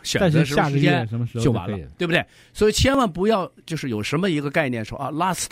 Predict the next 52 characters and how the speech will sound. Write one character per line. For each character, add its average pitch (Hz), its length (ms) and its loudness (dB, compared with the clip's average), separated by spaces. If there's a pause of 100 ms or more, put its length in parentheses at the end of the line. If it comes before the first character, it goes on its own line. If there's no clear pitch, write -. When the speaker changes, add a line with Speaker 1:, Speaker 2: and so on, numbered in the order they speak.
Speaker 1:
minute， 147 360 2 (260)
哇， 190 120 2 (220)
Speaker 2:
嗯。 165 80 -6
Speaker 1:
last 208 260 2 (100)
minute 180 300 4
能 190 160 4
不 208 80 0
能 185 80 4
Speaker 2:
想 143 40 -2
捡-， - 40 -12 (220)
想 208 180 2
捡 156 160 2
漏 226 120 4
儿， 127 200 0
其 190 180 2
实 147 180 0
太 156 140 2
难 107 220 2
了。 107 120 -2
Speaker 1:
对， 202 320 2
因 240 200 -2
为 233 220 -2 (320)
我 143 200 2
们 160 160 0
据 - 180 0
我 185 220 4
所 110 200 -6
知 127 260 -8 (340)
啊， 127 180 -4 (380)
业 247 280 4
内 165 160 0
人 120 180 -4
士 117 120 -6
也 104 160 -6
跟 139 100 -4
我 135 40 0
们 127 120 2
讲， 90 280 -4
Speaker 2:
嗯。 160 100 2
Speaker 1:
一 147 40 2 (120)
般 254 160 0
的 240 80 0
航 147 200 -2
空 139 140 -2
公 127 80 -4
司 110 180 -12
都 147 140 -8
是 147 140 -10
超 151 240 0
卖 156 240 -2
的。 - 120 -18 (320)
Speaker 2:
哦。 117 580 4